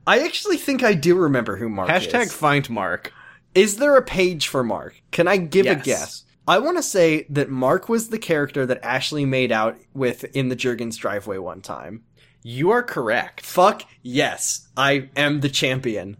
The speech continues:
Speaker 1: I win.
Speaker 2: There you go.
Speaker 1: All right.
Speaker 2: Uh,
Speaker 1: Confirmed.
Speaker 2: Marcia. I remember that name. Fuck, who is Marcia? Oh my
Speaker 1: Well,
Speaker 2: god.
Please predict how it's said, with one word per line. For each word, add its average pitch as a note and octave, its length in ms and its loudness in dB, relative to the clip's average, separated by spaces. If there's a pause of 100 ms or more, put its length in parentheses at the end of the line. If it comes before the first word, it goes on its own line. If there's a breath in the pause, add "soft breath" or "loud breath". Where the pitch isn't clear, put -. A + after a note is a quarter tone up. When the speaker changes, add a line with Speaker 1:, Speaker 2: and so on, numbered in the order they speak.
Speaker 1:
I C#3 120 2
win. C3 440 -2 (420)
Speaker 2:
There G2+ 200 -2
you A2 100 -2
go. B2+ 300 -2 (180)
Speaker 1:
All A#2+ 160 2
right. A#3+ 240 6 (120)
Speaker 2:
Uh, G2+ 320 -2 (200)
Speaker 1:
Confirmed. E3 560 -2 (500)
Speaker 2:
Marcia. G#2 1120 -2 (260)
I B2+ 100 4
remember F#3 400 4
that E3 180 6
name. D3 180 2
Fuck, D#3+ 360 -2
who F3 200 0
is D3 100 -2
Marcia? B2 480 -4
Oh B2+ 140 -4
my A#2+ 140 -2
Speaker 1:
Well, D#3 300 6
Speaker 2:
god. - 60 -10